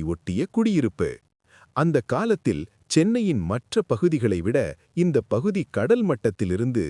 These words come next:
சற்று உயரமான நிலப்பரப்பாக இருந்திருக்கிறது. சுற்றிலும் ஏரிகள் சூழ நடுவே மேடான இடத்தில் மக்கள் வாழ்ந்ததால் இதற்கு மேடவாக்கம் என்று பெயர் வந்தது. மேடவாக்கம்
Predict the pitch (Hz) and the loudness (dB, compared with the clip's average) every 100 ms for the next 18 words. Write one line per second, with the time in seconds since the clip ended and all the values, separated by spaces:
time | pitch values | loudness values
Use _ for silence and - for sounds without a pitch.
0 | 67 - 143 - 110 82 110 165 151 147 | -4 -2 -2 0 -4 -2 0 0 -2 -4
1 | 226 143 110 156 156 127 101 80 85 190 | -2 0 0 0 0 -2 -2 -4 -2 0
2 | 208 190 143 110 98 82 76 62 _ _ | 2 2 0 0 -2 -2 -4 -8 _ _
3 | _ - _ - 233 - 262 202 135 82 | _ -20 _ 0 0 0 0 0 0 0
4 | 98 185 185 127 98 - 98 104 98 82 | 2 2 2 0 -2 0 0 0 0 -4
5 | - - 87 113 190 196 226 156 92 139 | -12 -10 -2 2 2 2 0 0 0 2
6 | 175 175 220 220 139 123 - 98 78 98 | 2 0 -2 -2 0 -2 0 -2 -2 -6
7 | - 170 92 92 92 85 92 151 87 113 | 2 2 2 0 -2 -2 0 0 -2 -8
8 | - - 202 185 - 110 85 117 226 226 | -14 -2 2 2 0 -4 -2 0 0 0
9 | 135 95 - 220 226 175 131 143 143 120 | -2 -2 -2 -2 0 0 2 2 4 2
10 | 104 95 82 71 60 _ _ _ 85 98 | 0 0 -2 -6 -10 _ _ _ -4 -2
11 | 185 240 175 110 - 101 | 0 2 0 0 0 -2